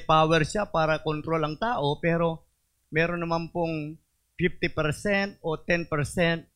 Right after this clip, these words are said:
na kahalong masama. That is domination. And manipulation means to manage or influence skillfully.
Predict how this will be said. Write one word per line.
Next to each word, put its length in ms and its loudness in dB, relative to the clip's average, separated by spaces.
na 480 -2
kahalong 560 -2
masama. 560 -8
That 240 -2
is 400 -6
domination. 800 -2
And 160 2
manipulation 1120 4
means 420 2
to 140 2
manage 560 4
or 240 4
influence 1040 4
skillfully. 960 2